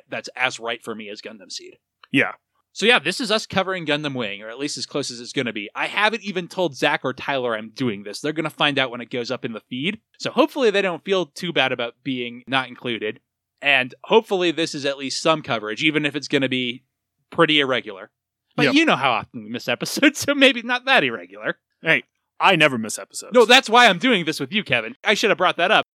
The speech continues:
Speaker 1: The reason I was like, "Hey, Kevin and I should do this," is I know, like, Kevin, we've missed, I think, two episodes since we started doing a podcast. They were both on me.
Speaker 2: Yeah. We've had a couple of ones where it's like Jump
Speaker 1: Or,
Speaker 2: wasn't
Speaker 1: or, or they were on Shonen Jump.
Speaker 2: Yeah.
Speaker 1: You have been nothing. You, one time I had to edit an episode 'cause you had a prearranged plan.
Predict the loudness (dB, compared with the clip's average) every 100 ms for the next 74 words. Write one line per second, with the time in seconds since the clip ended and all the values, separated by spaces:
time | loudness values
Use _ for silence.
0 | -6 -4 -4 -2 -2 0 -2 -4 _ 0
1 | 2 0 _ 2 2 -2 -6 -6 -6 -4
2 | -4 -4 -8 -10 0 0 2 2 0 -4
3 | _ _ -4 0 0 0 0 -4 -4 -2
4 | -2 -2 -4 -4 2 2 2 -4 -4 -6
5 | -10 -2 -2 0 -4 -2 0 0 0 -10
6 | -2 0 2 2 2 2 0 -2 -6 _
7 | _ 0 0 -2 _ _ 0 4 2 4
8 | 2 2 2 2 4 4 4 0 2 -2
9 | -2 -10 -4 -2 -4 -8 _ _ 4 8
10 | 10 10 12 10 10 4 4 2 0 -2
11 | -4 -10 -14 _ _ _ 2 4 4 2
12 | -2 -2 0 0 0 -6 -12 -12 _ 6
13 | 6 6 2 4 2 2 2 0 -2 -6
14 | -6 -8 -8 -8 -8 -6 -4 -4 -6 -8
15 | -8 -12 -16 -18